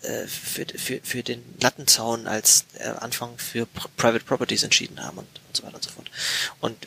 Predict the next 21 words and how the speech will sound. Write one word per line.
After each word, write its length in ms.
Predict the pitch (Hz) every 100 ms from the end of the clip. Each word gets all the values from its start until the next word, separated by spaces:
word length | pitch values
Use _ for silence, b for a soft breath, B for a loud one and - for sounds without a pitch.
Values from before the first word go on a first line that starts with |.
| -
warum 160 | 117
sie 80 | 120
nicht 140 | 120
noch 100 | 127
das 180 | 135 170
einbauen 380 | - 143 127 139
wollen 220 | 131 131
und, 400 | 120 - 110 104
äh, 80 | 87 87
wie 60 | 117
sie 120 | 110
das 200 | - -
und 60 | 147
das 140 | -
einbauen 340 | 123 120 117 123
wollen? 160 | 120 - B B B
Da 160 | - 107
ist 160 | - -
der 60 |
Begriff, 360 | 123 - 127 - B B B - -
ähm, 540 | 120 117 113 110 110